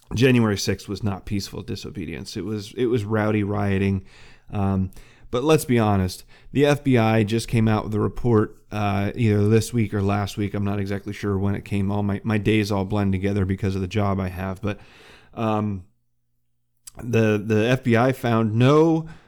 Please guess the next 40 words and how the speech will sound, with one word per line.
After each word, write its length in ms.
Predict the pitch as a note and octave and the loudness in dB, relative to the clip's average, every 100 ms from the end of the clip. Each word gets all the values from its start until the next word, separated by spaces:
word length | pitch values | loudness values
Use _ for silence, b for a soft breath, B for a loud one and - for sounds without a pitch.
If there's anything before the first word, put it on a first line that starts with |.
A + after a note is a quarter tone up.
| B - | B -4
no 440 | A#2+ D3 E3+ E3 | 2 4 6 4
evidence 680 | - A#2+ G#2+ G2 F#2 - - | 2 0 0 -2 -4 -10 -10
of, 600 | A2 G#2+ G#2+ G2+ G2+ - - | -6 -4 -2 -6 -12 -14 -6
uh, 380 | G#2+ G2+ G#2 - | -4 -4 -6 -4
any 180 | C3+ C#3+ | -2 -2
kind 320 | C3 B2 A2+ | 0 0 2
of 160 | A2 | 0
coordination 880 | - A2+ G#2+ G2 G#2+ D3+ - D3 C#3+ | -4 -2 -2 0 -2 -2 -2 -4 -4
in 200 | C3+ B2 | -6 -6
the 100 | A#2 | -4
attack 540 | G#2 G2+ B2+ B2+ B2 - | -6 -6 -4 -2 -4 -8
or 500 | - A2+ A2 G#2+ G#2+ - | -10 -2 2 2 0 -2
even, 380 | C#3 D#3 C3+ - | -4 -2 -2 -2
honestly, 540 | A#2+ C3+ A#2+ A2+ A2 | -2 0 -2 -2 -2
malicious 540 | G2+ G#2+ A#2 - G2+ | -2 0 0 -2 -6
intent. 420 | G2+ F#2+ A2+ F#2+ F2 B B B - | -6 -6 -6 -8 -10 B B B -6
Uh, 200 | G#2 G2+ | -2 0
ninety 440 | G#2 B2 C#3 C#3 | 2 2 2 0
to 80 | C3 | 0
ninety-five 680 | A2+ A#2+ B2 A#2 - B2 A2+ | 0 0 0 -2 -2 -2 -2
percent, 340 | A#2 - A#2 | -4 0 0
I 60 | A2 | 0
believe 260 | G#2+ A#2 A2 | 0 -2 -2
this 160 | G#2+ | -4
is 120 | G#2 | -6
a 20 | G#2 | -4
quote, 320 | A2+ A2 - | 0 0 0
ninety 300 | A2+ C3 C#3 | 0 2 0
to 120 | A#2+ | 0
ninety-five 640 | A#2+ A#2+ A2+ - A#2+ G#2 | 0 0 -2 -2 -2 -2
percent 420 | - G#2 A#2+ A2+ - | -6 -6 -2 -4 -4
of 160 | A2+ G#2 | -8 -8
the 60 | |
people 320 | G#2 A2 G2+ F#2+ | -4 -4 -4 -2
there 260 | G2+ G2+ | 0 0
were 180 | F#2+ G2 | -2 -6
just 380 | F#2 G#2+ G2 - | -4 -6 -6 -8
kind 280 | G#2+ G#2+ F#2+ | -4 -2 -2
of 120 | F#2+ | -2
there. 300 | G2+ D#2 | -6 -6